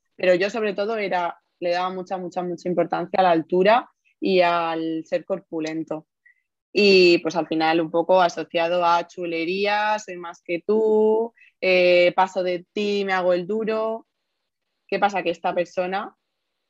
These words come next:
eh, además yo lo decía y yo digo, eh, nunca en la vida estaría con alguien más bajo que yo. Esta persona es más bajito que yo, entonces, más bajito que yo y, y más delgadito.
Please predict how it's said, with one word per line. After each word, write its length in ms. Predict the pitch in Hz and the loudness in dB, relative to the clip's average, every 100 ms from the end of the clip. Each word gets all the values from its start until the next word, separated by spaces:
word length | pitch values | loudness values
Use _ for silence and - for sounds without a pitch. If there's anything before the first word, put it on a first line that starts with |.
| - | -6
eh, 440 | 185 180 175 170 - | 0 2 2 0 -2
además 440 | 170 170 180 - - | -2 -2 -6 -10 -4
yo 120 | 180 | 0
lo 80 | 180 | 0
decía 480 | 170 - 170 180 | -2 -4 -4 -2
y 80 | 185 | -2
yo 100 | 175 | -4
digo, 640 | 160 160 156 156 156 - - | -6 -6 -6 -6 -6 -6 -4
eh, 520 | 156 151 151 151 - | -2 -2 -4 -8 -8
nunca 340 | 175 170 170 165 | -2 0 2 2
en 80 | 160 | 4
la 80 | |
vida 180 | 156 175 | 2 2
estaría 320 | 190 - 165 | 0 0 0
con 140 | 165 165 | 0 -2
alguien 200 | 165 165 | -6 -6
más 140 | 160 | -4
bajo 280 | 160 160 160 | -4 -4 -4
que 120 | 160 | -2
yo. 200 | 160 175 - _ _ - | -2 -2 -6 _ _ -14
Esta 240 | - 165 | -6 -4
persona 500 | 165 - 180 190 - _ _ _ _ _ | -4 -4 -4 -4 -6 _ _ _ _ _
es 200 | - 175 | 0 0
más 220 | 180 170 165 | 2 0 2
bajito 480 | 165 160 175 170 | 0 0 -2 0
que 140 | 165 165 | 2 4
yo, 220 | 170 262 - | 2 -2 -8
entonces, 520 | 170 165 185 185 - _ _ - - _ _ _ _ - | -2 0 0 -2 -4 _ _ -20 -20 _ _ _ _ -4
más 160 | 196 | 0
bajito 300 | 190 190 180 175 | 0 -2 -2 0
que 120 | 180 | 0
yo 140 | 214 | 0
y, 220 | 262 220 151 165 170 | -2 -2 -6 -6 -6
y 40 | |
más 160 | 165 170 | -6 -6
delgadito. 600 | 170 156 185 190 175 | -6 -6 -8 -8 -10